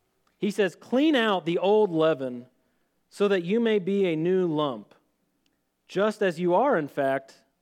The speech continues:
unleavened." And hear, hear this sentence here. "For Christ, our Passover, also has been sacrificed." Christ is the ultimate fulfillment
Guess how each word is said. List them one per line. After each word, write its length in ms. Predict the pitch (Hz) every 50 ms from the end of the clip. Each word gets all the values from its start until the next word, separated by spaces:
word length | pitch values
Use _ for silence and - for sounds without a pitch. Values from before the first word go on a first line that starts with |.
| _
unleavened." 720 | 180 190 202 190 165 143 120 113 98 104 92 92 92 _ _ _ _ _ _ _ _ _ _ _ _ _ _ _ _ _ _ _ _
And 100 | - 139
hear, 180 | 143 202 240 214
hear 260 | 165 - 247 262 269
this 260 | 240 254 240 - -
sentence 440 | - - - - 180 139 131 120 -
here. 260 | - 117 107 104 104 _ _ _ _ _ _ _ _ _ _ _ _ _ _
"For 160 | _ 175 170 160
Christ, 800 | - - - 220 226 233 254 262 269 226 - - - - _ _ _ _ _ _ _ _ _ _ _
our 380 | - 180 202 233 240 233 233 214
Passover, 1000 | 226 - - 214 220 226 220 208 - 165 143 131 123 113 120 123 123 127 135 - _ _ _ -
also 720 | 170 175 185 196 214 - - 151 123 110 113 117 110 - _ _ _
has 260 | - 151 147 143 123
been 140 | 139 135 123
sacrificed." 920 | - - 131 120 110 - 113 - - - - - _ _ _ _ _ _ _ _ _ _ _ _ _ _ _ _ _ _ _ _ _ _ _ _ _ _ _ _ _ _ _ _ _ _ _ _
Christ 400 | - - 220 247 269 277 - -
is 140 | - 202 165
the 160 | 156 180 180 -
ultimate 600 | 196 214 226 247 233 226 220 226 226 220 214 - _ _
fulfillment 800 | _ - 165 - - 196 196 190 180 151 127 120 113 107 - -